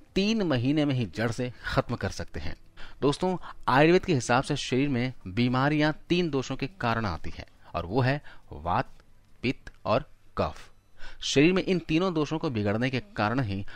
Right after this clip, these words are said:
शरीर को बीमारियां जकड़ने लगती है। जानते हैं कि कैसे आप मेथी दाने के इस्तेमाल से अपने शरीर में वात दोष को बैलेंस कर सकते हो। दोस्तों, वात का मतलब होता है वायु। वो वायु जो आपके पेट में बनती है, यही वायु जब पेट से आपकी पूरी बॉडी में सर्कुलेट होती है,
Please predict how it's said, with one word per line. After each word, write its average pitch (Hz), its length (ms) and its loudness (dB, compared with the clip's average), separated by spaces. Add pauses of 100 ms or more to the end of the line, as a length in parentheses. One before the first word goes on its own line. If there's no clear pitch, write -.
(120)
शरीर 127 340 0
को 139 160 -6
बीमारियां 90 680 -4 (300)
जकड़ने 95 480 -2
लगती 82 280 -4
है। 85 200 -4 (440)
जानते 214 320 6
हैं 175 80 6
कि 160 100 4
कैसे 143 300 4
आप 143 260 2
मेथी 123 220 0
दाने 139 200 2
के 123 100 -2
इस्तेमाल 110 360 -2
से 120 160 -4
अपने 113 180 -2
शरीर 123 340 0
में 127 200 0 (300)
वात 107 280 4
दोष 117 300 -4
को 139 140 -6
बैलेंस 90 440 -4
कर 80 120 -8
सकते - 300 -10
हो। - 200 -8 (300)
दोस्तों, 151 320 2
वात 123 240 0
का 160 100 0
मतलब 135 340 0
होता 123 180 0
है 113 160 0
वायु। 87 480 0 (560)
वो 90 100 -4
वायु 117 300 4
जो 156 120 0
आपके 143 160 0
पेट 123 320 -2
में 113 80 -2
बनती 98 260 -6
है, 78 180 -8 (360)
यही 95 240 2
वायु 110 320 2
जब 107 160 -2 (120)
पेट 110 180 -2
से - 140 -4
आपकी 98 200 -2
पूरी 147 280 0
बॉडी 95 340 -4
में 123 120 -2
सर्कुलेट 107 480 -4
होती 117 180 -6
है, 82 220 -8